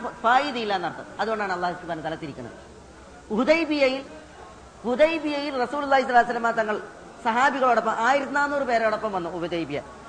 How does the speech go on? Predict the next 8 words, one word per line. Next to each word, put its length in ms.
ഹുദൈബിയ 380
പറഞ്ഞാൽ 200
എവിടെ? 320
മക്ക 260
മുശ്രിക്കുകൾ 840
നിറഞ്ഞു 320
നിൽക്കുന്ന 400
മക്ക, 320